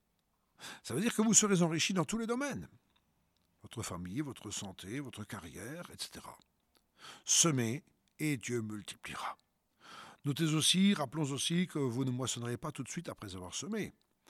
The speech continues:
Je pense que c'est une idée difficile à assimiler si on est pressé ou si on n'a pas beaucoup de patience. Mais le royaume de Dieu, c'est quelque chose qui se développe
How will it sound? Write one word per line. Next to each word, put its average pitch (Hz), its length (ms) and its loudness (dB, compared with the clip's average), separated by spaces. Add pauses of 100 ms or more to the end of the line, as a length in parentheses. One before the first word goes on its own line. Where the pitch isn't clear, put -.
(680)
Je - 200 -16
pense 110 240 -6
que 104 120 -12
c'est 110 360 -4
une 95 120 -10
idée 98 200 -6
difficile 98 460 -4
à 98 60 -8
assimiler 107 420 -4
si - 140 -2
on 90 100 -10
est 92 100 -8
pressé 156 460 0
ou 185 60 0
si - 120 -4
on - 20 -6
n'a 113 60 -6
pas 120 140 -8
beaucoup 117 260 -8
de 190 60 -10
patience. 151 600 0 (1120)
Mais 104 80 -6
le 127 80 0
royaume 120 300 0
de 110 100 -4
Dieu, 123 220 -2
c'est - 140 -8
quelque 107 300 -12
chose 127 220 -4
qui 110 100 -8
se - 120 -8
développe 101 420 -8